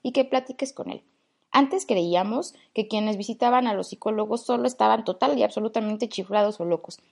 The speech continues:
Hoy sabemos que no, que ahora es momento de que empecemos a invertir en nuestra salud emocional y que es algo que deberíamos hacer todos los seres humanos. Por supuesto, también procura buscar rápidamente todo tipo de ayuda y apoyo social.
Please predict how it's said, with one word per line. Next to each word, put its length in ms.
Hoy 140
sabemos 460
que 120
no, 200
que 180
ahora 420
es 200
momento 360
de 140
que 80
empecemos 460
a 40
invertir 400
en 80
nuestra 240
salud 300
emocional 560
y 100
que 120
es 100
algo 240
que 140
deberíamos 540
hacer 260
todos 440
los 220
seres 340
humanos. 440
Por 100
supuesto, 440
también 440
procura 420
buscar 400
rápidamente 720
todo 360
tipo 320
de 80
ayuda 580
y 140
apoyo 400
social. 440